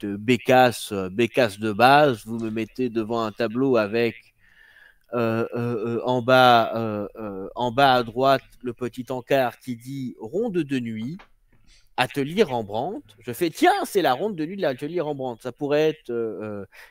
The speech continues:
l'imitation de la Ronde de Nuit de l'atelier, euh, euh, Mercuchon. Euh, je serais, euh, euh, vous m'auriez bien eu. Donc, euh, euh, qu'est-ce qui,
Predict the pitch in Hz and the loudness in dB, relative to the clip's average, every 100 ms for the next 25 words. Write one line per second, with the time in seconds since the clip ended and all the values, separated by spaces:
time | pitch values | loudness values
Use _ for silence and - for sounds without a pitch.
0 | - 151 185 165 151 - 170 143 113 110 | -10 -8 -6 -2 -4 -4 -8 -6 -2 0
1 | 107 104 139 123 123 131 135 110 107 104 | -2 -4 -10 -10 -10 -8 -10 -10 -8 -8
2 | 101 110 104 107 120 117 110 98 104 87 | -8 -10 -10 -6 -2 -2 -4 -8 -12 -12
3 | - 101 73 52 50 50 _ 67 _ _ | -16 -18 -18 -20 -20 -20 _ _ _ _
4 | 71 71 87 131 131 123 110 127 160 196 | -20 -20 -6 -4 -4 -8 -12 -8 -8 -8
5 | - - - - - 101 98 92 92 _ | -14 -20 -18 -16 -12 -10 -10 -12 -18 _
6 | _ - 113 131 123 110 139 131 110 101 | _ -6 0 4 4 2 0 -2 -4 -8
7 | - 104 - _ 131 113 110 104 143 139 | -16 -20 -20 _ -14 -12 -10 -4 0 0
8 | 113 104 90 _ 165 _ _ _ - - | 0 -4 -8 _ _ _ _ _ -18 -18
9 | - 117 110 - 117 - 120 110 147 - | -14 -12 -12 -8 -6 -4 -6 -2 -4 -4
10 | - 127 107 101 95 87 | -8 -6 -6 -6 -10 -14